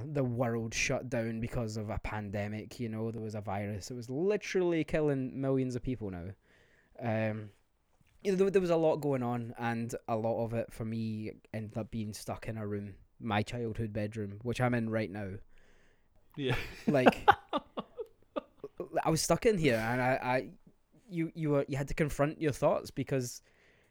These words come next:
Speaker 1: you had forever to think about, or it felt like
Speaker 2: Yeah.
Speaker 1: forever. You had forever to think about and kinda deal with all these, these things. Wild.
Speaker 2: Yeah. S-, so, I mean,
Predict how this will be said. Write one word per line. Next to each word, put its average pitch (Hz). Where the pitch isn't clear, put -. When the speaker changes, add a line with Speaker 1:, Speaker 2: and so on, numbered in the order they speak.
Speaker 1:
you 131
had 131
forever 123
to 131
think 143
about, 123
or 143
it 143
felt 220
like 170
Speaker 2:
Yeah. 135
Speaker 1:
forever. 101
You 104
had 127
forever 139
to -
think 131
about 127
and 120
kinda 110
deal 117
with 117
all 113
these, 110
these 117
things. 190
Wild. 156
Speaker 2:
Yeah. 123
S-, -
so, 160
I 156
mean, 185